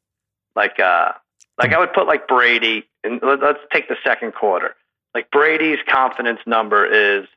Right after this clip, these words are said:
seventeen, I would say. When they get behind seventeen in the second quarter, you start thinking, "Oh, maybe Brady can't take them back." What would you say, like, Trubisky's is and Osweiler's?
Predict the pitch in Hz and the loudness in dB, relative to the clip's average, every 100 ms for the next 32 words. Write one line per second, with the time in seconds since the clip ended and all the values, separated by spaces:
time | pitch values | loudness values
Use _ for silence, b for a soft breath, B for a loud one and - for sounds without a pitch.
0 | _ _ _ _ _ _ _ _ _ - | _ _ _ _ _ _ _ _ _ -2
1 | 117 101 101 - 98 82 80 - - _ | 0 0 -6 -4 -4 -4 -8 -10 -12 _
2 | - - _ 117 120 123 143 139 123 117 | -10 -10 _ -4 -2 0 0 0 0 -2
3 | - 123 113 107 123 120 120 - 123 120 | -2 -2 -2 -4 -2 -2 -2 -2 -4 -4
4 | 117 131 127 120 - 110 104 104 101 113 | -2 0 2 -2 0 0 0 -2 -2 -2
5 | 110 110 110 107 104 95 95 - 92 - | 0 0 -2 -2 -2 -2 -4 -6 -6 -4
6 | 87 85 - - - - _ _ _ _ | -6 -4 -2 -2 -4 -12 _ _ _ _
7 | _ _ - 147 185 139 135 - 135 127 | _ _ 0 2 2 0 -4 -2 0 2
8 | 110 107 - _ - 131 110 117 - 113 | 2 2 -2 _ -4 -2 0 -2 -2 -10
9 | 101 107 101 98 98 95 98 - - - | -2 0 0 -2 -2 0 0 -2 -2 -2
10 | 69 | -4